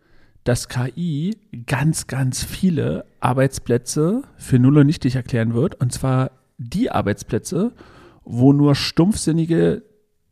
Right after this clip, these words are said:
Tätigkeiten, Routinetätigkeiten, wo es nicht viel Hirn braucht, die werden zuerst wegautomatisiert.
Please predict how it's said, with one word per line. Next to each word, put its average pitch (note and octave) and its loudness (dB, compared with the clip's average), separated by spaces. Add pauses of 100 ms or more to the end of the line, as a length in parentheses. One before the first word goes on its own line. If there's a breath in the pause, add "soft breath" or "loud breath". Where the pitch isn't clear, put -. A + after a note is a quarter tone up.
(120)
Tätigkeiten, D#3 0
Routinetätigkeiten, C#3+ -2 (320 loud breath)
wo A#2 0
es - -2
nicht D#3 2
viel C3+ 4
Hirn D#3+ 6
braucht, - -2
die A2+ -2
werden A#2+ 4
zuerst - -4
wegautomatisiert. - -8